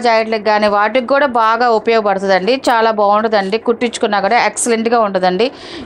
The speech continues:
ఈ మోడల్ అయితే మాత్రము. గ్రీన్ కలర్ అండి, ఇది పళ్ళు. వీటిలో ఉన్న కలర్స్ ఇవ్వండి. వీటి ప్రైస్ వచ్చేసి సెవెన్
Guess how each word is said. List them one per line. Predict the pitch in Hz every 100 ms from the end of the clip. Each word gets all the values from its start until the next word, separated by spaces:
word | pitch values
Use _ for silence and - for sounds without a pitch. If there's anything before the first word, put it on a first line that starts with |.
| 240
ఈ | 233 220
మోడల్ | 208 220 233 214
అయితే | 226 208
మాత్రము. | 185 180 190 233 494 - - - - - - - - - - - - - - - - - - - - - - - - - - - - - - - - - - - - 214
గ్రీన్ | 240 233 -
కలర్ | 185 170 160
అండి, | 151 156 - - - - - - - - - - - - - - - - - - - - - - - - - - - - 294
ఇది | 381 -
పళ్ళు. | 190 156 156 139 - - - - - - - - -
వీటిలో | 285 277 254
ఉన్న | 247 262
కలర్స్ | 233 214 220 208
ఇవ్వండి. | 196 294 359
వీటి | 285 269
ప్రైస్ | 240 254 269
వచ్చేసి | 254 226 196 311 370
సెవెన్ | 294 262